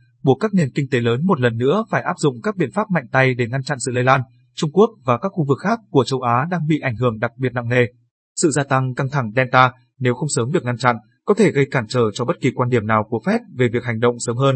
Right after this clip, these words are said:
để điều chỉnh chương trình mua trái phiếu, nới lỏng định lượng. Tuần này, Mỹ cũng sẽ công bố hai chỉ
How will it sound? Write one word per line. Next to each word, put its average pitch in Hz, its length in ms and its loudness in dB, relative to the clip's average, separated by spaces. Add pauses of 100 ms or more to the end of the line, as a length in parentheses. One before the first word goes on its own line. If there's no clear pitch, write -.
để 127 100 2
điều 113 180 -2
chỉnh 123 200 0
chương 135 160 -4
trình 113 200 -2
mua 123 120 0
trái 117 200 -4
phiếu, 120 200 0 (220)
nới 123 160 0
lỏng 139 180 -2
định 120 140 -2
lượng. 135 160 4 (340)
Tuần 135 120 6
này, 123 240 4 (280)
Mỹ 131 140 2 (200)
cũng 156 140 -6
sẽ 156 100 -6
công 131 120 0
bố 117 220 4 (540)
hai 190 180 0
chỉ 165 100 0